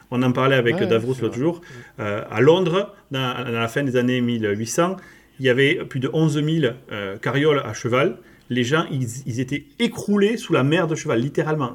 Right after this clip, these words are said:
Speaker 1: Euh, vous cherchez de manure problème, euh, sur Internet, vous verrez, c'est une histoire de ouf. On s'en rend pas compte. Londres était surpollué. Vivre à Londres, t'avais une espérance de vie de merde à cause de toutes les émanations de, de ca-, de crottins de cheval.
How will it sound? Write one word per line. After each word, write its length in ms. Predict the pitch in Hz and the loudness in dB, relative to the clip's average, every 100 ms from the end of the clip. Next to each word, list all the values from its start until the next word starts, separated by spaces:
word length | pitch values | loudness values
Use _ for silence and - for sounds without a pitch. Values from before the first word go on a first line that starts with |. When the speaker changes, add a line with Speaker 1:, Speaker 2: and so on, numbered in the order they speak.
| 123 | -8
Speaker 1:
Euh, 140 | 135 - | -10 -10
vous 100 | 123 | -8
cherchez 440 | - 180 - 180 | -4 -2 2 2
de 100 | 131 | 4
manure 480 | 127 147 170 165 113 | 2 4 4 4 0
problème, 520 | - 127 135 139 104 104 | -2 0 2 0 -2 -6
euh, 80 | 110 | -10
sur 180 | - | -6
Internet, 320 | 113 117 160 156 | -4 -2 -4 -4
vous 60 | |
verrez, 160 | 135 151 | -2 -2
c'est 100 | 123 | -2
une 60 | |
histoire 240 | 117 - 139 | -4 -2 -2
de 80 | 131 | -2
ouf. 280 | 160 160 - - - | -2 -6 -12 -12 -6
On 80 | |
s'en 140 | 123 123 | -4 0
rend 100 | 135 | 0
pas 120 | 147 | 0
compte. 260 | 147 113 - | 0 -2 2
Londres 440 | 113 127 175 185 208 | 4 4 4 -2 -2
était 360 | 135 135 170 - - | -2 2 0 0 -14
surpollué. 920 | - - - 262 - - 208 180 135 131 - - | -6 0 2 2 0 0 0 2 0 -2 -12 -6
Vivre 280 | 127 202 180 | -2 0 2
à 60 | |
Londres, 440 | 143 147 175 233 - - - | 4 4 2 -2 -4 -16 -4
t'avais 180 | 131 135 | 0 2
une 60 | |
espérance 340 | 139 135 139 123 | 0 0 0 0
de 60 | |
vie 100 | 131 | 2
de 80 | 113 | 2
merde 300 | 113 160 202 | 2 2 0
à 80 | 185 | -2
cause 200 | 135 180 | 0 0
de 60 | 131 | -2
toutes 220 | 127 214 | -4 -4
les 120 | 202 | -2
émanations 400 | 180 165 139 165 | 0 -2 -2 -2
de, 120 | 139 | -2
de 160 | 117 113 | -2 -2
ca-, 120 | 143 - | -4 -6
de 100 | 113 | -6
crottins 340 | - 165 214 | -4 -2 0
de 100 | 190 | -2
cheval. 360 | 160 147 110 | -2 -2 -2